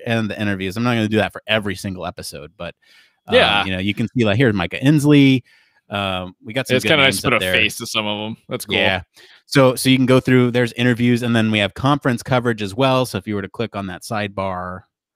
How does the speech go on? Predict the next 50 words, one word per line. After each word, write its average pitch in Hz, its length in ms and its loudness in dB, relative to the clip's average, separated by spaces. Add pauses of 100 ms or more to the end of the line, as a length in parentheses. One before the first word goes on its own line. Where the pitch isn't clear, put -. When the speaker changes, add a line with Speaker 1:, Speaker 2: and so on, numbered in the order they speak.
Speaker 1:
I - 40 -20
think 143 160 -4
you 98 60 -12
can 87 100 -10
get 87 140 -12
to 95 60 -10
it - 100 -16
from 90 120 -16 (300)
basically - 420 -14
anywhere 85 400 -14
on 87 80 -14
the 85 80 -14
website. 90 480 -12
Let 131 80 2
me 170 60 4
see 147 160 2
if - 240 -2
that's - 200 -8
true. 92 640 -4
Not - 160 -10
from - 140 -16
here, 87 240 -4
but, - 200 -8 (1300)
um, 101 360 2 (200)
yeah, 185 140 4
I've 110 180 -4 (640)
put 302 120 6
a 285 40 8
lot 233 180 6
of 180 60 4
effort 180 280 2
into 151 200 0
this 123 140 -2
website 135 400 -2
to - 100 -6
make 123 160 0
it - 80 -14
easier 135 360 -2
to - 140 -8
use 117 460 0
for 123 280 0
the 117 80 -2
people 117 400 0
that 107 220 -2 (100)
are 104 220 -2
going 104 300 -4
to 104 140 -10
use 101 260 -8
it. 175 240 -4 (200)
Um, 95 520 -2